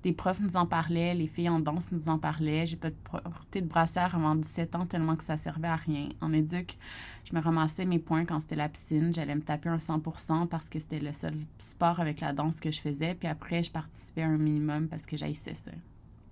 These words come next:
Quand je suis partie de chez mes parents, j'ai finalement pris du poids, mais je revenais souvent. J'ai donc commencé à porter du vingt-quatre au cégep. Toutes mes amies étaient excessivement minces, ce n'était pas une question de poids, on était toutes mini la gang. L'alcool a aidé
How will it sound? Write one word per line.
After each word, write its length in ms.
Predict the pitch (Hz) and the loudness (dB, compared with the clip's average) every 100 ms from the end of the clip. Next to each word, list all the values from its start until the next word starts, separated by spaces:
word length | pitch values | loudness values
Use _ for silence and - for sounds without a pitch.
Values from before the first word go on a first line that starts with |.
| - - - - | -20 -20 -20 -4
Quand 100 | 170 | -2
je 40 | |
suis 80 | 165 | 2
partie 360 | 170 160 - - | 2 2 -2 -6
de 40 | |
chez 120 | - | -2
mes 120 | 180 160 | 0 4
parents, 460 | 170 156 165 196 | 4 4 4 2
j'ai 120 | 190 | 0
finalement 440 | 165 175 160 160 156 | -2 2 4 4 2
pris 200 | - 170 | 0 -2
du 120 | 165 | -2
poids, 400 | - 165 165 220 - - - - - - | -2 0 2 0 -6 -14 -14 -14 -16 -6
mais 420 | 175 175 175 185 190 | 2 4 6 4 2
je 120 | 170 | 0
revenais 340 | 160 165 175 | 2 4 4
souvent. 320 | 170 - 127 120 - - - - | 2 -2 -6 -8 -14 -18 -20 -10
J'ai 100 | 185 | -2
donc 220 | 170 175 | 4 4
commencé 340 | 180 175 160 190 | 4 4 4 4
à 100 | 180 | 0
porter 320 | 170 - 196 | 0 -2 -2
du 140 | 170 | 0
vingt-quatre 560 | 160 160 160 170 175 - - | 4 4 4 2 0 -2 -6
au 120 | 156 | -4
cégep. 400 | 156 156 147 - - - - - - | 0 0 -2 -6 -12 -20 -20 -20 -6
Toutes 200 | 190 185 | -2 0
mes 180 | 185 175 | 4 6
amies 220 | 170 190 | 6 4
étaient 180 | 175 156 | 0 -2
excessivement 680 | 156 - 175 196 185 175 170 | -2 -2 -2 0 2 4 6
minces, 400 | 160 165 196 - | 4 2 0 0
ce 100 | 165 | 2
n'était 240 | 156 156 | 2 0
pas 160 | 156 180 | 0 0
une 100 | 170 | 2
question 360 | 170 165 170 | 0 0 2
de 100 | 165 | 2
poids, 300 | 156 - 165 | 0 -4 -2
on 100 | 180 | 2
était 260 | 165 147 156 | 0 0 -4
toutes 220 | 175 170 - | -4 -8 0
mini 380 | 170 175 175 | 4 6 6
la 140 | 165 151 | 4 0
gang. 360 | 147 147 170 190 - - - - - | -2 -2 -2 -4 -12 -18 -16 -16 -4
L'alcool 460 | 185 185 - 208 208 | 2 2 0 -2 0
a 80 | 170 | 0
aidé 280 | 165 185 | 0 -2